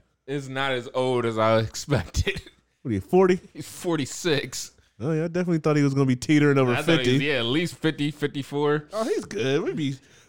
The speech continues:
Speaker 2: we got the M C U for about another fifteen years before
Speaker 1: Yeah.
Speaker 2: he starts.
Speaker 1: I want one of these hats he be wearing.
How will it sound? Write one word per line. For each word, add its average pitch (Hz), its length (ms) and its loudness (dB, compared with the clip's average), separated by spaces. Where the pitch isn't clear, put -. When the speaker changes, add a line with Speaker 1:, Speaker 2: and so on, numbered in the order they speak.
Speaker 2:
we 311 80 2
got 294 140 4
the 165 80 4
M 165 160 4
C 160 140 0
U 170 140 2
for 185 80 -8
about 156 220 0
another 151 160 0
fifteen 135 600 -2
years 117 300 -2
before 113 240 -4
Speaker 1:
Yeah. 120 60 0
Speaker 2:
he 131 60 -2
starts. 120 420 -4
Speaker 1:
I 110 100 -10
want 185 260 -4
one 175 140 0
of 160 60 0
these 139 160 0
hats 170 300 0
he 156 80 0
be 135 120 0
wearing. 113 520 -4